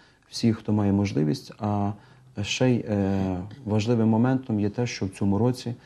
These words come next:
свято Стрітення випадає в неділю. Тобто це свято якби буде вже мати таку потрійну, е, потрійний характер особливості, тому що буде свято Стрітення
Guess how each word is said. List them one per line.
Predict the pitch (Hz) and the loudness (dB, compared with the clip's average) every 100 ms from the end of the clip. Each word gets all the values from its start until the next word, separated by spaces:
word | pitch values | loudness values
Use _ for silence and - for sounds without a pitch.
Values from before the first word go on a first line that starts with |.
| _ | _
свято | - 110 101 101 | -4 -2 -2 -6
Стрітення | - 120 117 107 | -4 -4 -2 -2
випадає | 98 95 95 104 101 | -2 -2 0 2 2
в | |
неділю. | 98 95 92 82 - - _ _ - | 2 0 0 -2 -4 -14 _ _ -8
Тобто | 170 - | -8 -6
це | - 95 | -6 -6
свято | - 123 123 | -2 -2 0
якби | 101 95 | -4 -2
буде | 92 110 107 104 104 - _ - | 0 0 2 0 -2 -16 _ -4
вже | 107 | 2
мати | 104 110 107 | 2 2 0
таку | 98 95 - 101 - _ | -2 -4 -2 -4 -4 _
потрійну, | - 107 107 98 87 85 90 _ _ _ - | -2 -2 4 4 4 0 -6 _ _ _ -4
е, | 95 92 90 90 87 - - | -2 0 0 0 -4 -8 -8
потрійний | 113 101 110 98 | -4 2 4 4
характер | 92 110 147 160 147 139 - _ _ - | 2 0 0 0 -4 -8 -10 _ _ -6
особливості, | 120 - 127 139 127 123 - 110 | -2 0 4 6 4 2 -4 -4
тому | 113 113 | 0 2
що | 104 - 95 - _ _ - | 0 -4 -6 -8 _ _ -6
буде | 98 104 101 98 | -2 0 2 0
свято | - 104 107 | 0 -2 -2
Стрітення | 107 - 95 87 85 82 | -4 2 2 2 0 0